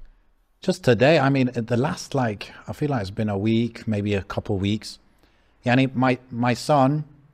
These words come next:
he does this, he's been doing this over the years, but, uh, specifically in the last week, a lot, when I'm praying, sometimes praying at home with my wife,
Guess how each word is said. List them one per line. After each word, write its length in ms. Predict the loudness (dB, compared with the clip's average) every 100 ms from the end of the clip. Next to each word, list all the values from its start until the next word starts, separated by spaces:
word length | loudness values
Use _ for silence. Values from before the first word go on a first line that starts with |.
| _ _ _ _ _ _
he 140 | 0
does 340 | 4 6 4 4
this, 260 | 0 0
he's 160 | 0 2
been 160 | 2 2
doing 200 | 4 2
this 120 | 2
over 220 | 0 0
the 100 | 0
years, 420 | 2 4 4 0
but, 240 | 0 0 0 _ _ _ _ _ _ _ _ -2
uh, 500 | 2 2 2 0 -4 _ _ -20
specifically 600 | -4 0 2 2 4 4
in 80 | 4
the 80 |
last 280 | 4 2 0
week, 300 | 0 0 -2 -4
a 60 |
lot, 460 | 2 6 6 4 -2 _ _ _
when 240 | 2 2 2
I'm 280 | 2 2 0
praying, 540 | 2 4 6 6 2 -4 _ _ _ _
sometimes 380 | -6 -2 2 2
praying 220 | 2 2
at 100 | 2
home 400 | 2 4 4 2 -2 -14 _ _ -8
with 120 | -2
my 120 | 0
wife, 440 | 2 2 4 2